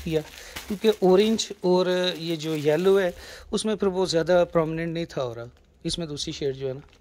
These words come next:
वो ये इस तरह। तो ये दोनों कलर अवेलेबल हैं। अभी मेरे पास इसमें ये देखिएगा कि अभी ये स्टॉक आया ये सारा,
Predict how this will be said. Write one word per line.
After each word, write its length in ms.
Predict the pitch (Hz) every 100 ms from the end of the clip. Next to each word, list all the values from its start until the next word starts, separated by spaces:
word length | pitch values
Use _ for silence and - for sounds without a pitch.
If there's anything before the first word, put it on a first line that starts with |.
| - -
वो 40 |
ये 160 | 120 104
इस 160 | 101 -
तरह। 140 | 107 - _ _ - - -
तो 80 | 190
ये 100 | 190
दोनों 240 | 165 180
कलर 200 | 196 190
अवेलेबल 400 | 180 165 156 151
हैं। 100 | 151 147 -
अभी 140 | 147 160
मेरे 120 | 156
पास 220 | 156 -
इसमें 200 | 156 160
ये 80 | 156
देखिएगा 420 | 143 - 165 160 147 - - - - _
कि 120 | 165 165
अभी 180 | 151 165
ये 140 | 165 165
स्टॉक 440 | - 156 143 -
आया 180 | 143 147
ये 160 | 156 160
सारा, 300 | - 127 123